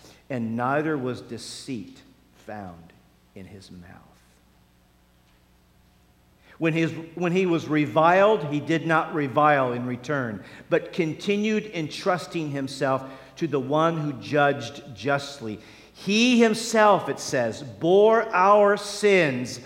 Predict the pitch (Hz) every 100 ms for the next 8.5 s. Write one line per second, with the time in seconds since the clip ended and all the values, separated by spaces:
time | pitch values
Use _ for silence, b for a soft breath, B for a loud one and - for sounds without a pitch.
0 | B B B B - 190 226 262 240 226
1 | 240 247 165 139 127 214 208 175 139 165
2 | 196 208 226 220 214 214 - 214 214 170
3 | 135 107 - - 196 165 180 233 226 214
4 | 202 175 - 143 196 233 262 262 262 247
5 | - - 240 196 151 139 135 - - -
6 | - 165 151 147 160 170 143 120 104 -
7 | - - 143 123 113 104 - 104 - -
8 | - - - - -